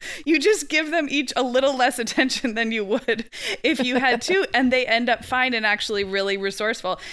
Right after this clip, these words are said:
Speaker 1: And that's sort of, like, what I feel like about birthday parties. Like, everyone should throw birthday parties as if they just came off of a work trip and didn't have time to think about it. And you show up and it actually ends up being awesome. So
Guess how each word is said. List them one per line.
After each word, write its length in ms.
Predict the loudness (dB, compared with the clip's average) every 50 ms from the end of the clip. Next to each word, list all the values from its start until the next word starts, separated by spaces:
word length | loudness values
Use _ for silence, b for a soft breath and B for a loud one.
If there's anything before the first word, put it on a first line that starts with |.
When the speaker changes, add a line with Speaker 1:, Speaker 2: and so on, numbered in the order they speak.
| B -4 B
Speaker 1:
And 160 | 0 2 2
that's 180 | 2 2 2 0
sort 140 | -2 -2
of, 100 | -2 0
like, 260 | 0 0 0 0 -2 -8 -14 -6
what 200 | -2 0 2 2
I 80 | 2
feel 140 | 0 0 -2
like 120 | -2 -2
about 220 | -2 -2 -2 -2 -2
birthday 240 | -4 -4 -2 -4 -4
parties. 320 | -2 -2 -4 -4 -4 -2
Like, 220 | -4 -4 -4 -6 -12 _ _ 0
everyone 400 | 0 2 2 0 0 0 0 -2
should 160 | -2 -4 -2
throw 120 | -4 -2
birthday 300 | -2 -2 -4 -4 -4 -4
parties 300 | -2 0 0 0 0 0
as 100 | -2 -4
if 160 | -4 -6 -4
they 140 | -4 -6 -6
just 360 | -6 -4 -2 -2 -2 -2 -4
came 220 | -6 -8 -6 -4 -4
off 140 | -4 -6 -6
of 100 | -8 -8
a 80 | -6
work 300 | -6 -4 -4 -4 -6 -6
trip 280 | -4 -2 -2 -2 -2 -4 B B B B -4
and 160 | -4 -2 0
didn't 220 | 0 -2 -2 0
have 320 | 0 0 0 0 -2 -6 -14 -20 _ _ _ _ _
time 220 | -4 -2 -2 -2
to 80 | -4 -6
think 180 | -6 -6 -6 -4
about 260 | -2 0 0 2 2
it. 140 | 2 0 0
And 140 | -2 -4 -6
you 80 | -4 -6
show 260 | -4 -4 -2 0 0
up 140 | -2 -2 -2
and 80 | -4
it 60 | -4 -2
actually 380 | -4 -4 -4 -6 -4 -4 -4
ends 180 | -4 -4 -4 -6
up 140 | -8 -8 -8
being 180 | -10 -10 -8
awesome. 340 | -10 -12 -12 -12 -14 -14 -14
So 320 | -6 -4 -4 -4 -4 -6